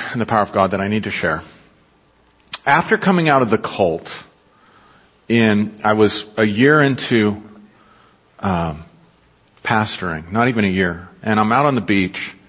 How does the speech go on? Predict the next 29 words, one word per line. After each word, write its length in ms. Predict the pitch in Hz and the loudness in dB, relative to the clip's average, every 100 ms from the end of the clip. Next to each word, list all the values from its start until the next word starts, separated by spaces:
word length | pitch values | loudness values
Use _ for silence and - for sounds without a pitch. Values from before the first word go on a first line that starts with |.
| _ - - - - - - - - _ - | _ -20 -20 -20 -20 -20 -20 -20 -20 _ -2
and 480 | 123 127 123 123 107 | 2 4 2 0 -2
I 560 | - - - - 127 | -6 -8 -10 -2 0
have 240 | 123 165 156 | 2 2 2
this 180 | 160 | 0
vision 760 | 104 92 117 127 - 127 120 117 | -2 0 4 4 2 0 0 -2
of 360 | 107 104 92 | 0 -2 -2
Jesus, 560 | - 101 95 87 85 - | -4 -2 -2 -2 -6 -6
and 140 | 90 | -6
Jesus 340 | 117 120 127 - | -2 0 -2 -2
comes 320 | 117 104 - | -4 -4 -6
to 60 | 104 | -2
me 340 | 95 92 98 - | 0 -2 -6 -10
with 360 | 95 95 92 - - | -2 -2 -4 -14 -10
a 100 | 87 | -8
shepherd's 580 | - 101 95 95 90 - - | -2 -2 -2 -4 -4 -14 -16
staff, 640 | - - 90 82 80 - - | -10 -2 0 0 -4 -12 -10
and 120 | 92 | -8
he's 100 | 92 | -6
carrying 380 | - 113 113 101 | -2 0 2 0
this 240 | 95 - | -2 -2
little 240 | 101 98 92 | -2 0 -2
wounded 440 | - 95 87 82 | -6 -6 -6 -8
lamb. 320 | 82 76 76 - _ - | -8 -10 -10 -18 _ -6
Now, 140 | 95 98 | -2 -2
for 160 | - | 0
at 80 | 104 | 2
least 320 | 147 147 - - - _ _ _ _ _ _ - - - - - - | 2 0 -10 -20 -20 _ _ _ _ _ _ -14 -14 -14 -20 -20 -8
ten 240 | - 135 | -2 2
years, 360 | 113 92 87 | 2 2 -2